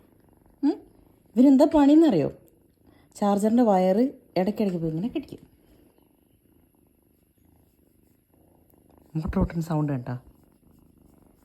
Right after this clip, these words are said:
കിർ, കിർ, കിർ. ഒച്ചു, ഒച്ചു, ഒച്ചു, ഒച്ചു. നമ്മളോട് ഈ സ്നേഹം കൂടുമ്പോ അതുപോലെ ഒരു സൗണ്ട് വരും. ചില ആളുകൾ വിചാരിക്കും ഇത് കഫക്കെട്ടൊക്കെ കൊണ്ടാണ് അങ്ങനെ സൗണ്ട് വരുന്നതെന്നൊക്കെ ചോദിക്കാറുണ്ട് കേട്ടോ.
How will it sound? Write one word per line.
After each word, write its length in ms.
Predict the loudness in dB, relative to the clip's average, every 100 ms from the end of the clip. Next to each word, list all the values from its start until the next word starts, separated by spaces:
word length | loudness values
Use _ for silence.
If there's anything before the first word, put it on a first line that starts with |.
| _ _ _
കിർ, 120 | -4 -4 -2
കിർ, 140 | -2 -2
കിർ. 120 | -4 -6 -6 -12 -8 -6 -8 -20 _ _ _ _ 4 4 4 -20 _ _ _ _ _ _ _ -20 -20 -20 _ _ _ _ _ _ -20 -20 -20 -20 _ _ -6
ഒച്ചു, 140 | -6 -6 -8
ഒച്ചു, 140 | -8 -8
ഒച്ചു, 140 | -10 -8 -6
ഒച്ചു. 140 | -6 -6 -6
നമ്മളോട് 300 | -6 -4 -4 -4
ഈ 20 | -6
സ്നേഹം 300 | -4 -4 -4 -6
കൂടുമ്പോ 320 | -6 -4 -6 -8 -12 _ _ _ -14
അതുപോലെ 280 | -12 -8 -8 -10
ഒരു 60 | -10
സൗണ്ട് 240 | -12 -10 -12
വരും. 180 | -14 -20 _ _ -20 _ _
ചില 140 | -4 -2
ആളുകൾ 200 | -2 -2 -2
വിചാരിക്കും 320 | -2 -4 -6
ഇത് 80 | -8 -6
കഫക്കെട്ടൊക്കെ 680 | -6 -6 -6 -6 -6 -6 -8 -8 -8
കൊണ്ടാണ് 320 | -6 -6 -8
അങ്ങനെ 220 | -8 -8 -10 -10 -4
സൗണ്ട് 320 | -2 -2 -2
വരുന്നതെന്നൊക്കെ 440 | -4 -4 -8 -8 -10
ചോദിക്കാറുണ്ട് 640 | -8 -8 -10 -8 -10 -10 -16
കേട്ടോ. 220 | -16 -16